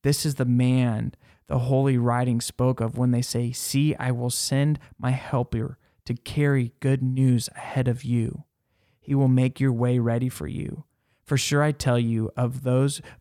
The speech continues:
born of women, there is no one greater than John the Baptist.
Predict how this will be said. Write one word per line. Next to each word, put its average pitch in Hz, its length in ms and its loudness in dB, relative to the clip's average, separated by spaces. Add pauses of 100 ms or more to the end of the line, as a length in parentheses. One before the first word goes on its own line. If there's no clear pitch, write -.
born 127 240 2
of 127 160 0
women, 120 440 2 (180)
there 123 180 2
is 123 160 -2
no 123 340 4
one 127 540 0 (100)
greater 127 680 0
than 117 220 -2
John 110 580 -2
the 110 80 -12
Baptist. - 800 -14